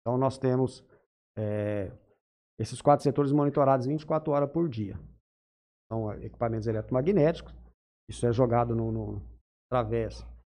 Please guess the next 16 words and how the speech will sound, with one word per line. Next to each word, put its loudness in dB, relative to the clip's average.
é, -4
num-, 2
numa 8
C 4
L 8
P, 6
onde 6
ela 6
me 6
dá 6
esses -2
dados 2
vinte -2
e -16
quatro 0
horas 4